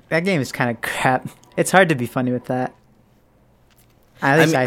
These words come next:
Speaker 1: think.
Speaker 2: mean, after a while, like, when you recycle the same cards over and over again, it becomes less funny.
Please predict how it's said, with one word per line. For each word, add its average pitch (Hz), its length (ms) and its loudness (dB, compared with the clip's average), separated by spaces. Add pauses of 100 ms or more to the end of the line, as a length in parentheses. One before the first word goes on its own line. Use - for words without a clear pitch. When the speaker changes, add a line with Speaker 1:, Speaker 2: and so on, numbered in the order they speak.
Speaker 1:
think. 170 100 6
Speaker 2:
mean, 175 160 4
after 170 320 2
a 151 100 4
while, 113 460 4
like, 95 240 -4
when 98 140 -6
you 95 100 -6
recycle 92 560 -8
the 92 80 -12
same 90 260 -10
cards 87 300 -8
over 82 260 -10
and 80 80 -14
over 78 220 -12
again, 95 240 -8
it 104 40 -10
becomes 80 280 -14
less 76 180 -12
funny. 90 360 -10